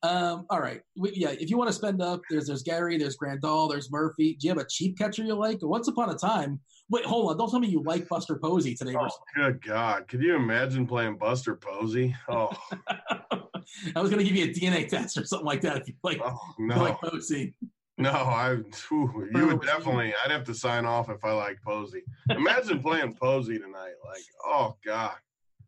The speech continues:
Speaker 1: I mean, I may. Like, I don't, I don't
Speaker 2: I'm sure you will. You probably
Speaker 1: I'm not
Speaker 2: will.
Speaker 1: seeking
Speaker 2: You
Speaker 1: him
Speaker 2: make
Speaker 1: out.
Speaker 2: money so much tonight.
Speaker 1: <laughs> I'm, again, I'm not seeking him out. I don't want to play. I don't wanna click that button. It just might happen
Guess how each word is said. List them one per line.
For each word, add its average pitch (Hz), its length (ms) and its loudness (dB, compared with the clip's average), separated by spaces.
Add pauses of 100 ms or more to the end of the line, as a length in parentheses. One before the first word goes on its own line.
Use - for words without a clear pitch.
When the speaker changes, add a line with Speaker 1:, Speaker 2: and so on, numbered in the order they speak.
Speaker 1:
I 185 100 0
mean, 226 140 2
I 294 140 2
may. 185 580 -2
Like, 180 160 -4
I 208 60 2
don't, 202 80 0
I 175 100 2
don't 196 160 0
Speaker 2:
I'm 156 100 -8
sure 233 220 0
you 220 180 0
will. 220 300 2
You 156 140 0
probably 180 220 4
Speaker 1:
I'm 185 80 6
not 170 80 2
Speaker 2:
will. 180 40 -2
Speaker 1:
seeking - 320 -6
Speaker 2:
You 180 60 0
Speaker 1:
him 151 60 0
Speaker 2:
make 196 100 4
Speaker 1:
out. 220 180 0 (180)
Speaker 2:
money 135 160 -8
so 135 160 2
much 135 320 0
tonight. 139 400 -4 (260)
Speaker 1:
<laughs> - 260 -10
I'm, 254 320 2
again, 170 360 -2
I'm 165 160 -2
not 214 240 2
seeking 226 300 2
him 175 140 0
out. 180 260 -2
I 151 80 -2
don't 160 260 -2
want 180 300 -2
to 139 80 -2
play. 139 180 -4 (320)
I 202 80 2
don't 214 200 2
wanna 214 200 0
click 151 220 -2
that 127 180 -6
button. 196 320 -2
It 165 120 -6
just 196 180 -2
might 151 180 -8
happen 160 440 -4